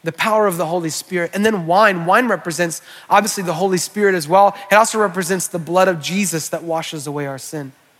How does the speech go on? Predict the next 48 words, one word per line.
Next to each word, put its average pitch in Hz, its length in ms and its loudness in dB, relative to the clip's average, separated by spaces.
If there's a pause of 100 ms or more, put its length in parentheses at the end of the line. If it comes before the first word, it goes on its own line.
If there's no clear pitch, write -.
(340)
And 196 100 -2
so 233 100 6
I 226 80 8
read 233 220 6
where 220 120 4
somebody 226 260 0
was 208 200 0
talking 208 360 0
about 190 200 2
how 180 220 4 (240)
the 190 120 -2
man 214 260 4
poured 202 220 -2
the 170 60 -2
wine 180 320 4
on 185 180 2
to 160 120 -4
cleanse 190 380 -4
the 165 100 -2
wound, 180 360 0 (160)
and 185 120 -2
he 190 60 0
poured 180 320 -2
the 185 140 -4
oil 185 320 2
on 156 180 -2
to 156 140 -6
soothe 190 460 -4
and 156 140 -8
heal 180 400 -6
the 143 140 -10
wound. 123 340 -16 (1300)
And 226 120 4
I 233 40 8
wonder 247 300 6
if 175 140 2
God 202 260 6
has 196 140 -2
called 196 380 4
all 202 240 4
of 190 100 2
us 170 200 0
to 180 100 -2
be 180 160 -2
people 175 460 -4 (220)
who 196 100 -6
would 180 260 -2
pour 208 580 2